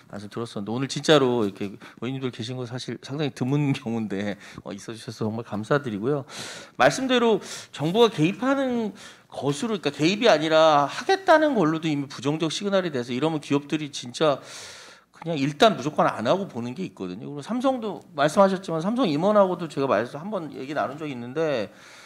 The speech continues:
뭐 국내 거 결합, 그러니까 하려고만 하면 일단 부정적으로 기사 나가고 시작하니까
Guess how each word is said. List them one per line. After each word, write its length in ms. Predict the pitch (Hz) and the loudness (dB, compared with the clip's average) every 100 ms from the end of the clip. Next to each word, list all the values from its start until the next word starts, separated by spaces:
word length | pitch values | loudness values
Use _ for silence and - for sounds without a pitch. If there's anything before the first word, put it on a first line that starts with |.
| - - - | -20 -20 -12
뭐 380 | 247 240 165 143 | -6 -2 -4 -4
국내 320 | 170 214 233 | -2 -2 2
거 300 | 233 196 175 | 2 2 0
결합, 440 | 151 170 190 - | 2 4 4 2
그러니까 200 | 151 139 | 4 6
하려고만 560 | - 277 294 269 226 214 | 6 4 2 4 4 4
하면 400 | 214 190 170 160 | 2 0 0 0
일단 440 | 135 151 208 190 | -2 0 2 2
부정적으로 680 | - 135 175 185 180 165 151 | 0 -2 0 0 -2 -2 -4
기사 280 | - 131 208 | -6 -4 0
나가고 340 | 123 131 139 | 2 0 -2
시작하니까 880 | 127 151 170 156 139 110 110 104 87 | -6 -12 -10 -10 -6 -4 -2 -4 -6